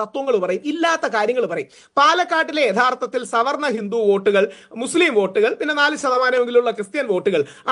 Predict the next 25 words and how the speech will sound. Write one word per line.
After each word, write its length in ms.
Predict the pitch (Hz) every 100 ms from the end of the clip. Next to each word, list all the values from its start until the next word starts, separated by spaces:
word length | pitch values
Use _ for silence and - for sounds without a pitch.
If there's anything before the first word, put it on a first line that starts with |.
| 302
ആർക്ക് 280 | 359 359 220 247
കൂടുതൽ 260 | 269 269 247 202
സമാഹരിക്കാൻ 640 | 190 233 254 269 220 208
കഴിയും 220 | 190 254 285 320
അവർ 120 | 359 311
ജയിക്കും. 280 | 320 392 277 247 - 294
ഇത്രയല്ലേ 400 | - 415 415 415 403
ഉള്ളൂ 100 | 381
ഇതിലെ 180 | 381 381 349
സംഭവം. 300 | 381 320 196 - - 320
ഈ 40 | 427 285
സംഭവത്തിന് 220 | 277 330 359 370 330
വേണ്ടിയിട്ട് 320 | 311 320 311
ഇല്ലാത്ത 280 | 269 330 330 302
തത്വം 180 | 277 311
പറയുന്നത്. 260 | 285 277 262
പിന്നെ 120 | 311 339
ഒരു 80 | 381
കാര്യം 220 | 302 302 277
കൂടെ, 140 | 202 143 - -
സന്ദീപ് 280 | 226 262 311
വാര്യർ 200 | 302 302 269
പണ്ട് 220 | 247 269 285
പറഞ്ഞ 180 | 262 277
നിലപാടുകൾ 420 | 247 254 269 285